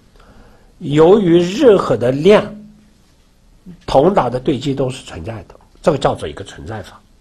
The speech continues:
没有任何一个量了解它的话，它等于是不存在的。所以呢，有量是所成是存在。那一模一样的，我刚才我前面讲的，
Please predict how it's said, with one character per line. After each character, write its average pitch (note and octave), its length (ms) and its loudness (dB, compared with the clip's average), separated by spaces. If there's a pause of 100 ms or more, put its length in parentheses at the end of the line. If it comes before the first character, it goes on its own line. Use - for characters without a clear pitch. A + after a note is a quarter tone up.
(260)
没 F#3+ 200 2
有 D#3+ 120 2
任 G3 140 -2
何 D#3 120 -4
一 B2+ 80 -4
个 B2 120 -8
量 B2+ 380 -2
了 A2 220 -2
解 F#2+ 180 -6
它 - 200 -10
的 C#2 120 -10
话， - 280 -10 (120)
它 - 200 -6 (400)
等 F#2 220 -6
于 G#2+ 60 -10
是 - 160 -12
不 - 100 -20
存 D#2+ 240 -20
在 F#2 80 -18 (160)
的。 - 80 -20 (1400)
所 E3 220 2
以 - 20 6
呢， B2+ 180 0 (260)
有 A#2 220 0
量 D#3 240 0
是 B2+ 240 -8
所 G#2 280 -10
成 C#2+ 260 -14
是 - 180 -14
存 - 220 -18
在。 G2+ 160 -16 (960)
那 F3+ 120 2
一 E3 200 -2
模 C#3+ 160 -6
一 A2 60 -8
样 C3 180 -2
的， F#2 80 -10
我 G#2 140 -10
刚 B2+ 180 -4
才 A#2+ 140 -8
我 E2 160 -12
前 G#2+ 220 -12
面 F#2+ 100 -10
讲 C#2 160 -12
的， - 140 -12